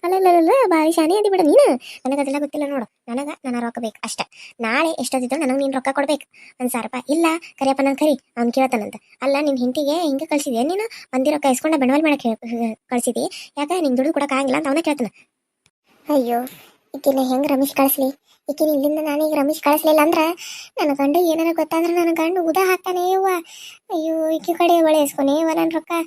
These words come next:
ಈಗ ಎಲ್ಲಿಂದ ಕೊಡ್ಲಿ? ನನ್ ಕಡೆ ಒಂದ್ ರೂಪಾಯಿ ಇಲ್ಲ.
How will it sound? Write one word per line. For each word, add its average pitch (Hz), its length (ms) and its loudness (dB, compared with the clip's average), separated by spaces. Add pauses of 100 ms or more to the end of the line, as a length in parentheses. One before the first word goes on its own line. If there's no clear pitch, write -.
(440)
ಈಗ 349 140 0
ಎಲ್ಲಿಂದ 359 320 2
ಕೊಡ್ಲಿ? 359 320 2 (340)
ನನ್ 403 160 -2
ಕಡೆ 415 200 -2
ಒಂದ್ 427 180 -2
ರೂಪಾಯಿ 440 320 2
ಇಲ್ಲ. 480 140 2